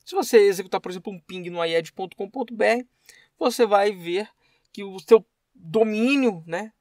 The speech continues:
aied ponto com ponto B R, ele é traduzido para o endereço I P e, naturalmente,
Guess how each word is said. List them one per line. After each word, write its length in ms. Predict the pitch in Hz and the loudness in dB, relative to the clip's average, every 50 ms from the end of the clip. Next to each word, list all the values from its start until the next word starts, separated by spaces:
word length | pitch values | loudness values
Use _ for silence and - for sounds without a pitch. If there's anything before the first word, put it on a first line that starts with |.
| _ _ - | _ _ -2
aied 360 | 170 170 175 175 180 165 - | 0 0 2 2 0 -2 -4
ponto 240 | - 190 180 160 - | -8 -8 -8 -8 -8
com 140 | - 180 165 | -10 -10 -8
ponto 260 | - 196 196 - 190 | -6 -6 -6 -6 -6
B 120 | 175 190 196 | -4 -2 0
R, 120 | 208 214 | 2 2
ele 100 | 214 214 | 2 0
é 60 | 214 _ - - - - | -2 _ -8 -14 -2 0
traduzido 1080 | 240 226 247 254 269 233 208 233 233 214 180 170 160 170 175 180 208 196 240 262 302 _ _ _ _ _ _ _ _ _ - _ _ _ _ - | 2 2 2 2 0 -2 -2 -4 -6 -6 -6 -8 -12 -12 -12 -12 -12 -10 -12 -14 -14 _ _ _ _ _ _ _ _ _ -20 _ _ _ _ -8
para 240 | - 180 180 180 | -2 0 0 0
o 60 | 180 185 | 0 -4
endereço 480 | 175 170 175 165 170 170 151 - - | -4 -4 -2 -2 -2 -4 -6 -6 -12
I 60 | 220 | -12
P 320 | 185 - - 185 202 220 - | -14 -10 -8 -6 -4 -4 -6
e, 100 | 208 202 | -8 -10
naturalmente, 800 | 196 190 190 - 220 196 185 170 165 160 170 180 165 - - 185 | -10 -10 -10 -10 -8 -6 -6 -6 -6 -8 -14 -14 -14 -14 -16 -16